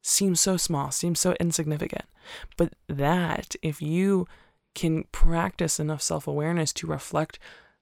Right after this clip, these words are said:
frequently in your life on when and where that's happening, that's the best answer you can find from, from yourself and from your past. So,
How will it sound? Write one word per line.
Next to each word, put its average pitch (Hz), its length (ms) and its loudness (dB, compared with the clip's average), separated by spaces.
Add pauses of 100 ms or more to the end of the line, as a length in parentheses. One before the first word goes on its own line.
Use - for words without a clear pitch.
(800)
frequently 165 800 0
in 170 100 0
your 156 140 2
life 160 380 2
on 147 460 -2 (200)
when 156 320 2
and 147 140 2
where 139 160 -2
that's 143 180 -6
happening, 165 560 0 (500)
that's 156 280 2
the 147 80 -2
best 143 240 -2
answer 147 260 -2
you 139 120 -6
can 127 180 -10
find 165 360 0
from, - 200 -8
from 139 360 -2
yourself - 520 -4
and 151 160 -4
from 139 160 -6
your 143 100 -6
past. - 400 -6 (480)
So, 165 380 4